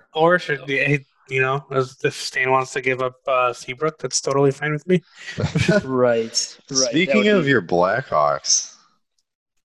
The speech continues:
Speaker 3: how about them Hawks? My God, how about them twelve seeds, though?
Speaker 2: Uh, yeah,
Speaker 1: Yeah.
Speaker 2: seriously.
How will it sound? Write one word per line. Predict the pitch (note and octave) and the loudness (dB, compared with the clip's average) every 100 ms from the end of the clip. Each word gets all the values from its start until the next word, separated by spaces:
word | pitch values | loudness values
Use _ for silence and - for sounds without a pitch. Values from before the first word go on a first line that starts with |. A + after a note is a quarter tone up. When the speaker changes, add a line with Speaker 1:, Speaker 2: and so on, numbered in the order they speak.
| _ _ _ _ _ _ _ | _ _ _ _ _ _ _
Speaker 3:
how | - - F#2+ | -12 -6 -4
about | B2+ B2 A2+ - | 0 0 0 -2
them | G#2+ | -4
Hawks? | F2 F2+ B2+ - - - - - _ - | 0 2 2 2 -4 -10 -10 -20 _ -6
My | F#2 B2+ C3 | 0 0 0
God, | E2 F#2 A2 B2+ D#2 | -4 -2 2 2 0
how | |
about | B2+ E3 - | 0 0 -2
them | F#2 | -6
twelve | D#2 - E2+ A2 D#3 | -6 -8 0 2 2
seeds, | D3 F#2+ F2 D#2 E2+ | -2 -2 -2 -2 -4
though? | G1+ G1+ G1+ _ _ _ _ _ _ | -2 -2 -4 _ _ _ _ _ _
Speaker 2:
Uh, | B2 | -8
yeah, | D#3 D#3 | -4 0
Speaker 1:
Yeah. | C#3 A#2+ | 0 0
Speaker 2:
seriously. | - D3 C#3 C3+ C3+ - A#2+ A2 | 0 2 2 2 2 0 0 -2